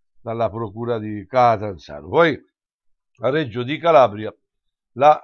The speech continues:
regione che accelera, eh, via libera ad altre trecento assunzioni, eh, confortante frenata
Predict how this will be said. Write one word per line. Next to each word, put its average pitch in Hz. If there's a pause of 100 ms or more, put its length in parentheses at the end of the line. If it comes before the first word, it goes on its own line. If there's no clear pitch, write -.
(120)
regione 123
che 104
accelera, 147
eh, -
via 131
libera 127
ad 110
altre 110
trecento 104
assunzioni, 170 (520)
eh, 107
confortante 117
frenata 117